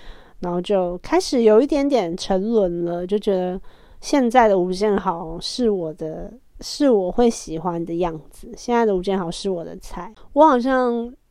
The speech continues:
事到如今不得不承认自己偏爱长头发的男生。对，然后吴建豪就是，我觉得他维持得很好欸，他现在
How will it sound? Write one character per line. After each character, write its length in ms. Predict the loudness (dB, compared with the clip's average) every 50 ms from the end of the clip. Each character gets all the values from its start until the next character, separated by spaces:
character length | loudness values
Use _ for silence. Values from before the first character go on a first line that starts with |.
| _ -16
事 280 | -14 -6 -2 0 2 4
到 200 | 6 6 8 6
如 220 | 6 4 2 0
今 280 | 0 0 0 0 0 0
不 140 | -2 -4
得 180 | -4 -2 -4 -4
不 160 | -4 -6 -8
承 340 | -10 -6 -4 -4 -4 -2 -2
认 260 | -2 -2 0 -2 -4 -6
自 240 | -6 -6 -6 -6
己 180 | -6 -6 -6 -6
偏 400 | -6 -8 -6 -4 -2 -2 -2 -2
爱 240 | -4 -4 -4 -4 -6
长 360 | -6 -6 -4 -2 -2 -2 -2
头 240 | -2 0 0 0 0
发 240 | 0 -2 -4 -4 -4
的 120 | -6 -6
男 320 | -6 -8 -8 -8 -8 -10 -10
生。 520 | -12 -12 -12 -8 -6 -6 -6 -6 -8 -12 -16 _ -20 -18 -18 -18 -18 -20 -20 -20 -20 -20 -20 -20 -20 -20 -20 -20 -20 -10 -6
对， 200 | -4 -2 -2 -2
然 180 | -4 -4 -2
后 600 | 0 2 4 4 4 4 4 2 0 -2 -6 -10 _ _ _
吴 140 | -8 -6 -4
建 180 | -2 0 0 0
豪 320 | 0 0 -2 -4 -6 -8
就 160 | -6 -6 -6
是， 580 | -6 -8 -6 -4 -2 -2 -2 -2 -4 -4 -6 -4
我 120 | -4 0 2
觉 80 | 4
得 60 | 4 6
他 80 | 8
维 160 | 8 8 6
持 180 | 6 2 -2 2
得 120 | 2 4
很 220 | 4 4 2 2 0
好 360 | 2 2 4 4 4 4 2 0
欸， 220 | -2 -4 -6 -8
他 180 | -6 -6 -6 -6
现 180 | -2 0 0
在 300 | 2 2 2 2 0 -2